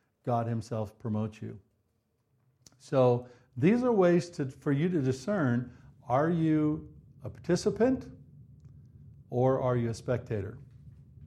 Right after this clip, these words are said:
But the Holy Spirit is saying, "The only spectators are dead. Get into the game."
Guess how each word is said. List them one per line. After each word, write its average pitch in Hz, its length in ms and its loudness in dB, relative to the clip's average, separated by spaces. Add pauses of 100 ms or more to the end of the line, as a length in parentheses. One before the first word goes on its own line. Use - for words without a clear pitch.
(680)
But 123 140 -4
the 123 100 -2
Holy 165 300 0
Spirit 233 500 0
is 120 160 0
saying, 117 540 -2 (500)
"The 131 200 2
only 220 440 2
spectators 120 1080 -2 (480)
are 113 160 -2
dead. 104 500 2 (1600)
Get 113 200 2
into 113 240 -2
the 104 120 -6
game." 101 360 -8